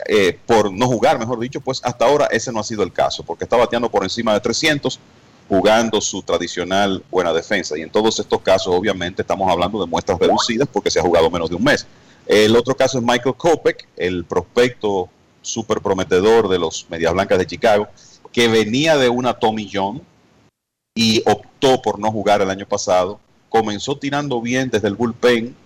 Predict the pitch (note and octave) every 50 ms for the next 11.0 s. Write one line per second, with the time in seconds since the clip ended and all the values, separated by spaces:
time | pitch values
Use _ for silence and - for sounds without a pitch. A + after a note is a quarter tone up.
0 | _ _ _ _ _ _ - - - - F#2+ F2+ F2 E2+ E2+ - - G#2+ - A#2
1 | A2 G#2 G2+ - G2 - - A#2 A2 G#2+ G#2+ G#2+ A2 G#2+ - - - F#2+ G2 F#2+
2 | F#2 F#2+ G2+ A2+ B2 C3 B2 A2 - - G#2+ G#2 G2+ - - - F2 F#2 F#2 -
3 | - - A2 A#2 A#2+ A2+ G2+ G#2 G2+ G#2 A2+ G#2+ G#2+ G2+ G#2 G#2+ F#2+ G#2+ G#2 G2+
4 | G#2 - - _ _ _ _ - - - G2+ - G#2 G2+ G#2+ G#2 G#2 G2 - G#2
5 | F#2 F2 F2+ F#2+ G2+ F#2 F#2 F#2+ F#2 F#2+ F#2 F#2 E2+ E2+ F2 E2+ F2+ E2+ - -
6 | E2 C2+ C#2+ C#2+ C#2 - F2 F#2+ A2 A#2+ C#3 C#3+ C3+ B2+ B2 C3+ C3 B2 A#2 -
7 | A#2+ A#2 B2 A#2 - G#2+ G2+ A2 A2+ A#2+ A2+ A2 - - F3 D#3+ C#3 A#2 A#2 A#2
8 | A#2+ _ - - - _ - C#3 E3 - G3+ G#3 G3+ G3 - - D#3 D3+ C#3+ C#3
9 | - - C3 B2+ B2 B2 A#2 A2+ - - B2+ C#3+ E3+ - - F#3 E3 D3+ C3+ G#2+
10 | - - C#3+ C3+ C3+ C3+ C3 B2 A2 G#2+ G#2+ G#2+ G#2 G2+ G2 F#2+ G2 A#2 C#3 D3+